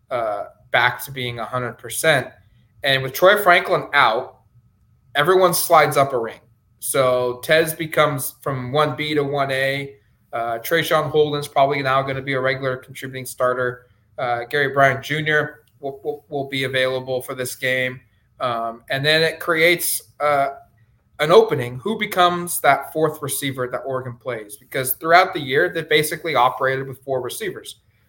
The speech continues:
Is it gonna be Kyle Casper, a, a redshirt freshman, or Justice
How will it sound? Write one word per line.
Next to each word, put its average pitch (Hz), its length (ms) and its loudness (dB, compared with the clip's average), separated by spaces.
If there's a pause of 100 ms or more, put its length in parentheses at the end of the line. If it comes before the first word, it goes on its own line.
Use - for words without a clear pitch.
(320)
Is 147 160 -2
it 151 60 -2
gonna 143 200 -4
be 139 100 -4
Kyle 127 280 2
Casper, 208 760 2
a, 135 80 -4
a 120 40 -6
redshirt 160 380 -4
freshman, 226 460 -6
or 123 580 -8
Justice - 400 -8